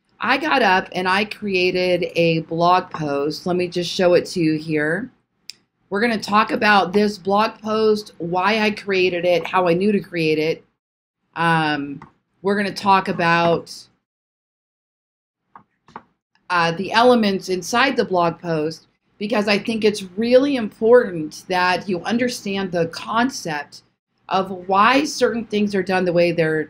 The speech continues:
done, why they're created this way. So the blog topic that I created today is actually on my Las Vegas real estate website, and it's the one-day bus tours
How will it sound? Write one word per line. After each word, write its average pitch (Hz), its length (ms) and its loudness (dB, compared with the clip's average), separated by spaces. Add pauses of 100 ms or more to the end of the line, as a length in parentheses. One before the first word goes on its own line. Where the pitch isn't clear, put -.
done, 156 400 -6 (320)
why 165 300 -2
they're 156 120 0
created 160 440 -2
this 135 200 -10
way. 123 220 -8
So 214 500 0
the 220 120 -2
blog 262 420 2
topic 196 580 -4 (420)
that 185 100 -6
I 208 100 2
created 190 480 0
today 151 560 -2 (800)
is 208 460 0 (100)
actually 214 460 0
on 196 260 2
my 185 160 2
Las 180 380 2
Vegas 185 400 -2
real 185 180 2
estate 175 300 -2
website, 160 640 -2 (440)
and 190 160 -4
it's 202 200 -4
the 196 180 2
one-day 233 800 2
bus 202 420 0
tours 147 680 -6